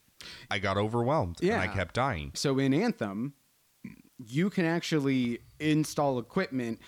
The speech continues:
Speaker 2: to get, you know, combos. Anthem works on this, uh, mechanic where, um, you know, like, you can apply certain status effects, and certain status effects will trigger off of other static status effects
Speaker 1: Yeah.
Speaker 2: and cause big damage.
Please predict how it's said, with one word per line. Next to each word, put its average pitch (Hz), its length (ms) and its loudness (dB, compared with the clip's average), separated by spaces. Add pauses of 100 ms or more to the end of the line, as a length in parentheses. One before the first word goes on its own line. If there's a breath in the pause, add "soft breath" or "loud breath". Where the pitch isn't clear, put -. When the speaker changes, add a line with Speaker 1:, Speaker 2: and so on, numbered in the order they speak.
(180 loud breath)
Speaker 2:
to 135 120 -2
get, 127 480 0 (340 soft breath)
you 127 140 2
know, 110 140 -2 (160)
combos. 117 580 -2
Anthem 135 320 -2
works 131 220 -2
on 123 160 2
this, 117 300 -2 (320 loud breath)
uh, 120 180 -2
mechanic 123 560 -2
where, 113 440 -2 (360 loud breath)
um, 110 500 -2
you 135 160 -2
know, 110 240 -4 (180)
like, 120 200 -4
you 131 80 0
can 139 140 0
apply 139 240 0
certain 123 280 -4
status 123 380 -6
effects, 113 420 -8
and 120 280 -6
certain 135 300 0
status 135 360 -2
effects 123 380 -4
will 120 120 -10
trigger 127 380 0
off 113 140 0
of 110 200 -10
other 165 240 2
static 110 360 -4 (160)
status 113 400 -6
effects 113 220 -2
Speaker 1:
Yeah. 107 160 -2 (400 loud breath)
Speaker 2:
and 131 160 -2
cause 123 260 -4
big 110 280 -4
damage. 127 520 -2